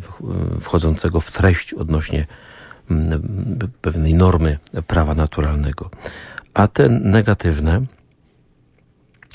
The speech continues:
normy o-, obowiązują wszystkich i każdego zawsze i, i, i w każdej, e, okoliczności. Tutaj one wyrażają zakazy, które zabraniają określonego działania.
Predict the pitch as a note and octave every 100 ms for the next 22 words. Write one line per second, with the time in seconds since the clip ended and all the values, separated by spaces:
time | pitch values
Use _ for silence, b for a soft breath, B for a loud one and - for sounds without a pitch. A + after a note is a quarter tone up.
0 | F#2 F2+ E2+ E2 G2+ A2+ D3+ F2+ F#2 F2+
1 | E2 E2 E2+ F2+ F#2+ - A#2 - - A#2+
2 | - - G#2+ F#2+ - E2+ D2 - A#2 E2+
3 | G2 - G2+ F2 - - G2+ - F#2+ -
4 | F2+ D#2+ E2 F2 B B B B B -
5 | - F2+ F#2 F2 - G#2+ G2+ - - -
6 | - - - D#2+ D2+ - E2 D#2 E2 D#2
7 | E2 D#2+ D#2+ - B B B B E2+ D#2
8 | F#2 F2+ E2+ F2+ G#2+ - G#2 - E2 G2+
9 | G2 G#2+ A#2+ E3 F2+ D2 - _ - -
10 | D#2+ - D2+ D#2 D2 D2+ D2+ B B B
11 | B - D#2 E2+ E2 D2+ D2+ -